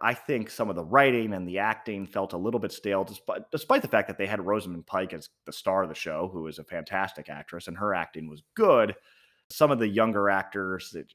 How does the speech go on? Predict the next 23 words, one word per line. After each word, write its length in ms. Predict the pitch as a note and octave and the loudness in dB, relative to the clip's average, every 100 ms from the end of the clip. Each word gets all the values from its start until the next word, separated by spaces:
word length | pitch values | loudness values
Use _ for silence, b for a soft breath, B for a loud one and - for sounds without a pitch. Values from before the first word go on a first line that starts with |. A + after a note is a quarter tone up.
| _ | _
it 300 | E2 C#2 G#2+ | -14 -10 -2
wasn't 340 | A2 G2+ F#2 | 0 0 -6
quite 280 | - G#2+ - | -4 -4 -2
there. 320 | F#2+ F#2 F#2 F#2 | -2 0 0 -2
Some 180 | G#2 | -6
of 60 | G2 | -8
the 80 | E2 | -4
dialogue 640 | F2 F#2 F#2 F#2 F2+ F2 | 0 0 2 2 0 -2
just 200 | E2+ - | -12 -8
felt 200 | F#2 F2+ | -6 -6
a 40 | F#2 | -4
little 180 | F2+ | -6
stiff, 420 | - - - F2+ - | -6 -10 -4 -4 -4
and 100 | G2+ | -10
the 60 | A2+ | -10
show 300 | - B2 B2 | -6 0 0
was 180 | G#2 F2+ | 0 -4
just 340 | F2+ - - | -10 -12 -6
so 240 | A2+ A2 G2 | 0 2 0
self-serious, 960 | - F#2 - - G2+ G#2 F2 D2+ - | -2 -2 -4 -4 0 0 0 -6 -10
and 100 | E2+ | -4
that, 120 | A2 - | -4 -4
that, 100 | E2+ | -10